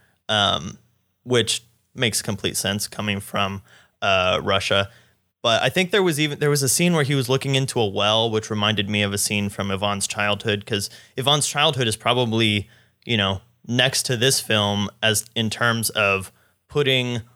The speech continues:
war atrocities through the eyes of a child, um, which, you know, puts all of war in a completely different perspective when you're looking at it through,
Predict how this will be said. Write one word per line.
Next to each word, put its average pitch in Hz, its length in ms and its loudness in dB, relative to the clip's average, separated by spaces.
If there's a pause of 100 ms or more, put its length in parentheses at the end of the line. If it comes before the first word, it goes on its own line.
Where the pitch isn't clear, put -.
(280)
war 123 280 0
atrocities 110 720 0
through 117 180 -4
the 110 160 2
eyes 107 240 2
of 98 80 -6
a - 20 -4
child, 98 560 -2 (380)
um, 95 480 0 (720)
which, - 300 2 (440)
you 143 100 2
know, 117 200 2 (540)
puts - 360 0 (400)
all 220 220 0
of 160 160 -4
war 123 260 2
in 117 80 0
a 127 80 -2
completely 151 400 0
different 135 320 0
perspective 123 560 0
when 120 140 0
you're 123 100 2
looking 120 260 -4
at 113 140 2
it 110 160 0
through, 107 540 -2